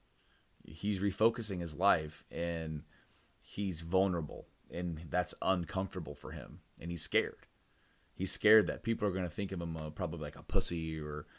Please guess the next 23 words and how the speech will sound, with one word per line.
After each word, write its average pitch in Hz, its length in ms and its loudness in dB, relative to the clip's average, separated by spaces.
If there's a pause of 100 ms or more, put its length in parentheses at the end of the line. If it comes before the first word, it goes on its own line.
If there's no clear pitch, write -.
(380)
uh, 80 200 0
think 98 260 -4
of 85 80 -2
him 87 160 0
as 80 460 -2
less. 82 440 4
He's 95 160 0
not 117 140 6
Hetfield 82 460 -4
anymore. 78 460 -8 (320)
But 101 140 0
really, 92 460 4 (500)
when 98 140 0
you 117 120 2
humanize 110 460 4
somebody 90 340 2
like, 85 360 0
who 98 180 -2
is 82 160 0
like 80 260 -6
a, 80 240 -2
a - 100 -4
metal, 92 440 4